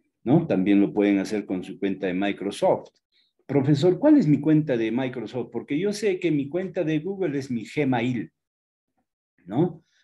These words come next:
"Mi cuenta de Microsoft, ¿cuál es?". Ese es tu Outlook o tu Hotmail, ¿no? Cualquiera de ellos. Entonces, "Ah, profe, la mayoría estoy usando con Google".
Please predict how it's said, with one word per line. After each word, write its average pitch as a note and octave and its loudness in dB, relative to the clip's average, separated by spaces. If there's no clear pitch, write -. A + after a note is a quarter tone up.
"Mi C#3+ 4
cuenta F3 2
de D#3 2
Microsoft, E3 -2
¿cuál D#3+ -4
es?". G2+ -8
Ese G2+ -12
es - -16
tu F2+ -8
Outlook G#2 0
o F#2 -6
tu F#2+ -10
Hotmail, G#2+ -4
¿no? D3 0
Cualquiera F#2+ -8
de B2 -2
ellos. - -8
Entonces, C3 0
"Ah, G2+ -4
profe, G#2 -10
la F2+ -6
mayoría F#2 -2
estoy A2 -8
usando A2 -6
con F2+ -8
Google". C3 0